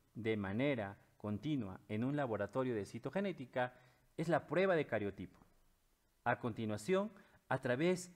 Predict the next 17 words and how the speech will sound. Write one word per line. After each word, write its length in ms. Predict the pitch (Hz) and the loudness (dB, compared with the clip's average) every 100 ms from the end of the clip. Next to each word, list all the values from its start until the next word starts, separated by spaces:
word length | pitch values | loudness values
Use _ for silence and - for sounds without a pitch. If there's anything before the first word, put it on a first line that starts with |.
| - | -10
de 160 | 107 117 | -2 -2
este 240 | 120 220 | 2 0
video 440 | 240 214 170 175 185 - _ | 2 2 2 2 -4 -16 _
podrás 360 | - 196 262 269 | 0 4 6 4
observar 540 | 262 - 160 208 - - - - | 2 2 4 4 2 -8 -20 -2
cómo 240 | 254 254 | 2 4
se 160 | 233 175 | 4 2
realiza 560 | 131 139 185 208 208 190 | 2 0 0 0 -2 -2
esta 320 | 131 - 123 | -2 0 0
prueba 340 | 151 180 180 180 - - - | 2 2 2 -2 -12 -18 -4
de 160 | 131 | -2
cariotipo 540 | 139 123 110 165 160 143 | 0 0 0 -2 -6 -6
genético. 580 | 139 101 87 - - - _ _ _ _ _ | -4 -4 -6 -16 -20 -20 _ _ _ _ _
Como 260 | 131 135 131 | 0 0 0
conclusiones 600 | 123 110 110 175 190 175 | -2 -2 -2 0 2 2
del 140 | 160 | 0
tema, 420 | 151 120 104 107 | 0 0 -2 -6